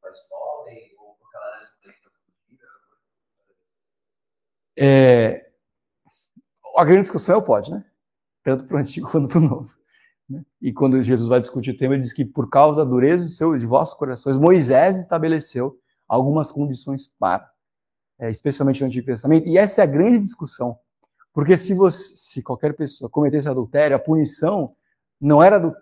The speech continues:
Speaker 2: não era divórcio, era apedrejamento. <laughs> Tudo bem? Então, existe alguma discussão pra entender qual que é exatamente a condição estabelecida pra que fosse oferecida a carta de divórcio.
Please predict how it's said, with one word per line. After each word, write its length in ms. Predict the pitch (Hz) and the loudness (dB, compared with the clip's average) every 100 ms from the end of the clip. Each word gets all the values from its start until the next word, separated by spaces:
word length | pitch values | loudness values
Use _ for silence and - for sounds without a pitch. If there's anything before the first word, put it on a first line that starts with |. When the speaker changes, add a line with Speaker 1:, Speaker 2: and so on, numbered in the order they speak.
| - | -10
Speaker 2:
não 220 | 151 135 | -6 -4
era 200 | 147 190 | -2 -4
divórcio, 460 | 147 135 123 113 - | -6 -6 -6 -6 -6
era 80 | 131 | -8
apedrejamento. 720 | 147 143 147 160 151 113 - _ _ _ _ | -4 -4 -4 -6 -6 -10 -16 _ _ _ _
<laughs> 440 | _ _ _ _ - | _ _ _ _ -10
Tudo 180 | 123 | -6
bem? 220 | 123 151 - _ _ _ | -6 -8 -12 _ _ _
Então, 340 | 131 123 - _ _ _ _ _ - | -6 -6 -8 _ _ _ _ _ -4
existe 400 | 143 120 147 151 | -2 0 0 0
alguma 280 | 139 170 170 | 2 0 -2
discussão 300 | 156 135 147 | -4 -4 -2
pra 80 | |
entender 200 | 156 151 | -2 -2
qual 220 | 147 175 175 | -4 -6 -6
que 280 | 180 185 | -12 -8
é 40 | 208 | -8
exatamente 960 | 196 220 - - 202 196 185 220 - | -6 -10 -10 -8 -6 -4 -4 -4 -8
a 40 | 196 | -10
condição 460 | 190 185 160 175 | -6 -6 -6 -10
estabelecida 640 | 175 170 156 151 - 147 165 | -8 -8 -6 -6 -8 -10 -10
pra 160 | 165 | -12
que 120 | 151 143 | -12 -12
fosse 260 | 156 151 | -12 -12
oferecida 380 | 151 151 131 139 | -12 -12 -6 -6
a 40 | |
carta 300 | 143 135 127 | -4 -6 -8
de 140 | 135 127 | -16 -18
divórcio. 500 | 127 123 107 - | -16 -14 -14 -16